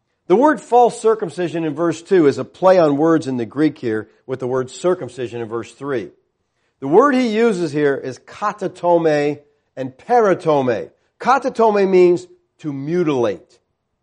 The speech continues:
So he's calling them, "You're the mutilators, because what you're doing has no value. You're just mutilating somebody. You're the mutilators." Paul's saying to these Jews, "You think you're the peritome, but you're the katatome.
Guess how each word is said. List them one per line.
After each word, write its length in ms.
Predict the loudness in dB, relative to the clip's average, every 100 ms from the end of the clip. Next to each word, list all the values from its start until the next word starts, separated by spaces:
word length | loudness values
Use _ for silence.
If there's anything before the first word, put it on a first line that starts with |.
| _ _ _ _ _
So 140 | -2
he's 180 | 0 0
calling 360 | 2 4 6 4
them, 220 | 4 0 _
"You're 120 | -6
the 80 | -4
mutilators, 840 | -2 0 2 0 -4 -8 -16 _ _ _ _ _
because 260 | -12 -10 -4
what 180 | -6
you're 100 | -6
doing 240 | -4 -2 0
has 140 | 0
no 160 | 0 0
value. 500 | 0 -2 -2 -8 -16 _ _ _
You're 100 | -16
just 180 | -14 -14
mutilating 640 | -8 -6 -4 -4 -4 -8 -16
somebody. 380 | -18 -16 -16 -18 _ _
You're 100 | -8
the 60 | -4
mutilators." 800 | -2 -2 -2 -2 -4 -8 -20 _ _ _ _ _
Paul's 280 | 4 4 4
saying 220 | 0 0
to 60 |
these 200 | -2 -4
Jews, 280 | -4 -6 -6 -8 _
"You 160 | -8 -8
think 500 | -8 0 2 2 2
you're 160 | 4
the 320 | 6 4 2 -4
peritome, 880 | 6 10 10 8 6 6 6 4 0 -8 _ -8
but 200 | -6 0
you're 100 | 0
the 100 | 0
katatome. 880 | -4 -4 -6 -8 -2 0 -2 -8